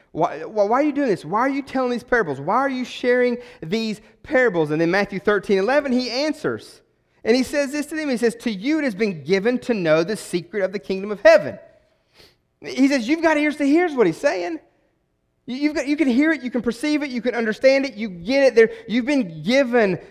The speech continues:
that opportunity to know the secrets of the kingdom of heaven. But to them it has not been given. But to others it's not been given.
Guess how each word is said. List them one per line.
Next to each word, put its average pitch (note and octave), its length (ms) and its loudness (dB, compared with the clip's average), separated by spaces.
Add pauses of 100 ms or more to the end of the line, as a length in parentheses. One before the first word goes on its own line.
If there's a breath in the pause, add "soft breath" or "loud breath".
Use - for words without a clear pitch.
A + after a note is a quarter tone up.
(100)
that G3+ 100 6
opportunity G3+ 480 2
to F3+ 60 0
know G3 360 4
the B3 140 0
secrets - 460 -6
of G3 80 0
the F#3 60 -6
kingdom F#3 240 -2
of E3 40 -2
heaven. D3 260 0 (280 loud breath)
But G3+ 460 0
to B3 120 -4
them E3 460 0
it D#3 80 -2
has C#3+ 100 -4
not C#3+ 220 -4
been C3 160 -6
given. A2+ 360 -6 (1120)
But F3 120 -2
to C#3 100 -10 (100)
others A#3+ 240 2
it's - 120 -6
not E3 160 -2
been D#3 100 -4
given. F3 420 -4